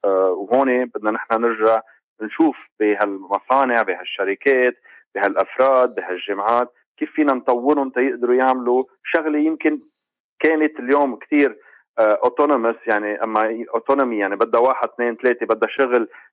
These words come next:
كل يوم ترجع بتعيده، بترجع بتعيده. هون ال-، الذكاء الاصطناعي وغيره بيقدر يحلها. نحن منطورهم تيشتغلوا يمكن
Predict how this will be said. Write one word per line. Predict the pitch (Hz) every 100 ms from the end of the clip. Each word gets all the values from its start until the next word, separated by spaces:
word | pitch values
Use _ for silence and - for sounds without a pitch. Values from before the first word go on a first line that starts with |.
| -
كل | 139 139
يوم | 139
ترجع | 131 127 120
بتعيده، | 110 107 120 120
بترجع | 110 117 110
بتعيده. | 110 110 127 120
هون | 113 110 123
ال-، | 117 104 98 98 98
الذكاء | 98 110 123
الاصطناعي | 101 101 - 110 117 98
وغيره | 101 98 104 113 95 92 _ _ _ -
بيقدر | 120 110
يحلها. | 104 - 139 113 113 117 - _ 123
نحن | - 120
منطورهم | 113 123 123 135 123
تيشتغلوا | 113 117 - 123 117 113
يمكن | 113 117